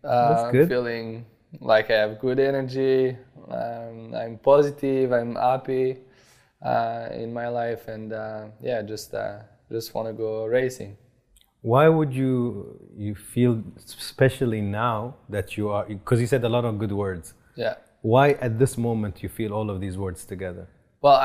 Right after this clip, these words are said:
Speaker 2: I think I'm kind of positive person in general, uh, optimistic, and, um, yeah, I have, um, I, I had some time for myself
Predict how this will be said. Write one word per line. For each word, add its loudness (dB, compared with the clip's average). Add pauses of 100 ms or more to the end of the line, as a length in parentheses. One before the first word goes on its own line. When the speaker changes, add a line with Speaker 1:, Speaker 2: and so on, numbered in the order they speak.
Speaker 2:
I 6
think -2
I'm -2 (220)
kind 2
of 0 (1400)
positive 2
person 2
in -6
general, -2 (100)
uh, 0 (140)
optimistic, -8 (140)
and, -6
um, -2
yeah, 2
I 4
have, -2 (420)
um, -16 (100)
I, 2 (200)
I 2
had 0
some -8
time -2
for -10
myself -6